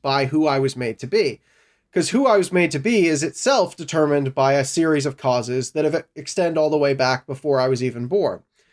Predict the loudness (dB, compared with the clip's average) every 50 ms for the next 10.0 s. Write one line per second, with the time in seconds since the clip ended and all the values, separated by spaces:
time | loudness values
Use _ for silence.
0 | _ _ _ _ _ _ _ _ -8 -2 2 4 6 6 8 6 6 4 0 -4
1 | _ _ _ _ _ _ _ _ 0 2 2 2 4 4 2 4 4 2 0 -2
2 | -2 0 2 2 2 2 2 0 0 0 -2 0 2 2 2 2 2 0 0 0
3 | 0 0 0 0 0 -2 0 0 0 0 0 0 0 0 0 0 -2 -4 -2 0
4 | 0 0 0 0 0 -2 0 0 0 0 0 0 2 2 2 2 0 0 -2 -6
5 | -16 -8 -4 -2 -2 -2 -2 -2 -2 -2 0 0 0 0 0 0 0 0 0 0
6 | 0 0 0 -4 -8 _ _ _ _ _ _ _ _ _ _ _ _ -20 -20 -20
7 | -12 _ -2 0 2 2 2 4 4 4 4 4 2 0 0 2 2 4 4 2
8 | 0 0 -2 -4 -4 -4 -2 -2 -2 -2 -2 -4 -6 -2 2 2 4 4 4 2
9 | 2 0 -2 -2 -2 -2 -2 -4 -6 -10 -12 -12 -12 -8 -6 -6 -6 -6 -8